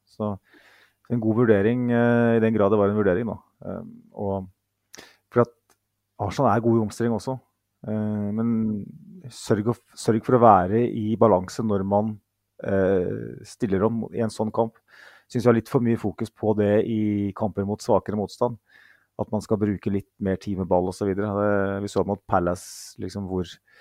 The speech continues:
hvor dødelig vi kan være da, hvis vi bare gønner på. Og jeg ser ikke noen grunn til å ikke gjøre det mot den type motstand. Ehm, men mot et lag som Liverpool, så er, synes jeg det er riktig når man har initiat-, når man leder og har initiativet, så skal man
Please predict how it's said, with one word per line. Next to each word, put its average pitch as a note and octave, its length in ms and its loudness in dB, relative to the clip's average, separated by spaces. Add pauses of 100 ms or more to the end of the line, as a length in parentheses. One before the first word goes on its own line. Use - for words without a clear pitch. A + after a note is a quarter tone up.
(320)
hvor G#2+ 140 2
dødelig G#2 560 2
vi G#2+ 80 2
kan A2+ 180 0
være A2 260 6
da, A2+ 60 0
hvis G2+ 200 -4
vi A#2 60 -2
bare F#2 260 0 (960)
gønner G2+ 300 2
på. A2+ 160 2
Og - 360 -14
jeg G2+ 80 -2
ser G2+ 120 -2
ikke - 80 -4
noen A2 160 0
grunn F#2+ 160 -6
til G#2 100 0
å G2 60 0
ikke G#2 160 0
gjøre E2+ 120 4
det G2 80 -2
mot G#2+ 200 -6
den F#2+ 140 -4
type F2+ 160 -10
motstand. G#2+ 420 -10 (180)
Ehm, G2 880 -6 (100)
men G#2 340 -4 (580)
mot - 100 -4
et G#2+ 60 0
lag F#2 140 2
som A#2 100 -4
Liverpool, F#2+ 320 -2
så A2 200 0
er, F#2+ 40 -2
synes F#2+ 180 -10
jeg F#2+ 100 -2
det F#2 60 2
er F#2 100 -2
riktig - 300 -12
når F#2+ 120 -8
man F#2 140 -6
har F2 240 -2 (180)
initiat-, F2+ 260 -8 (120)
når A2+ 100 -8
man G#2 140 -4
leder F#2 300 -2
og F#2 80 -2
har E2+ 60 0
initiativet, F2 440 -8
så G2+ 120 -14
skal F#2 180 -4
man F2 240 -8